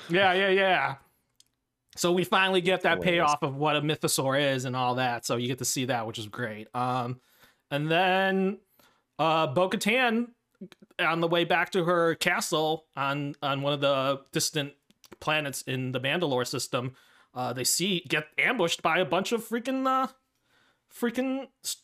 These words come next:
Speaker 1: tie fighters out of nowhere, a, a huge wing of tie fighters, and they proceed to bomb the crap out of her castle, and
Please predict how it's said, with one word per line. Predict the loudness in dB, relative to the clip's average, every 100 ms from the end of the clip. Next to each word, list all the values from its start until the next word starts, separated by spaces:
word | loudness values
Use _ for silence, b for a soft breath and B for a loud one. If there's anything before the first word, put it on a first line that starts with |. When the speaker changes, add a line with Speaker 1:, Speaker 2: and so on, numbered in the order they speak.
| _
Speaker 1:
tie | -2 -2 0
fighters | -2 -2 -4 -2
out | 0 2
of |
nowhere, | 2 2 2 2
a, | 0 -2 -2
a | -2
huge | 0 2 2 2
wing | 0 0 0
of | 0
tie | 0 0
fighters, | -2 -6 -6 -8
and | -6
they | -6
proceed | -4 -4 -2 -2 -2 0
to | -2
bomb | -2 0 0 0 -2
the | -2
crap | 0 0 0
out | 0
of | -2
her | -4
castle, | -2 -2 0 -2 0 0
and | -2 -4